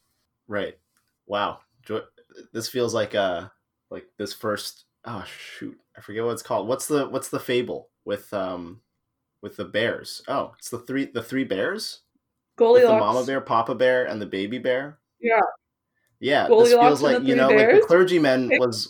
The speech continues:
Speaker 1: was not imaginative enough. And then Joyce was
Speaker 2: <laughs> Oh,
Speaker 1: too
Speaker 2: yeah.
Speaker 1: imaginative.
Speaker 2: So the, the interesting point for me of Joyce's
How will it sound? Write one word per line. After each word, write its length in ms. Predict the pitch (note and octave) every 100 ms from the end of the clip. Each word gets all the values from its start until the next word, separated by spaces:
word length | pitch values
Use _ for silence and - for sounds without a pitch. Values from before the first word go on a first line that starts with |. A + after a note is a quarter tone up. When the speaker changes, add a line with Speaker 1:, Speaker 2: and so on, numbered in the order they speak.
| B2
Speaker 1:
was 340 | B2+ A#2+ - B2
not 260 | C3 C3+
imaginative 840 | B2+ A2+ A2+ A2 A2+ A2 G#2+ G2+ F#2+
enough. 500 | F#2+ G#2 F#2 - - _ _ _ _ _ _
And 180 | G#2+ G#2+
then 340 | A2 G#2 F#2+ -
Joyce 320 | B2+ C3+ -
was 120 | G2
Speaker 2:
<laughs> 20 |
Oh, 60 | D4
Speaker 1:
too 160 | -
Speaker 2:
yeah. 200 | - -
Speaker 1:
imaginative. 520 | - - D#3+ - - _ _ _ _ _ _ _ _ _ _ _ _
Speaker 2:
So 160 | - B3+
the, 200 | C4 B3+
the 80 | A#3+
interesting 600 | - C#4 A4 G#4 F4+ C#4
point 280 | C4 A3+ -
for 100 | G#3
me 280 | G#3 A3 G#3
of 140 | F3
Joyce's 460 | F#3 F3+ G3 G#3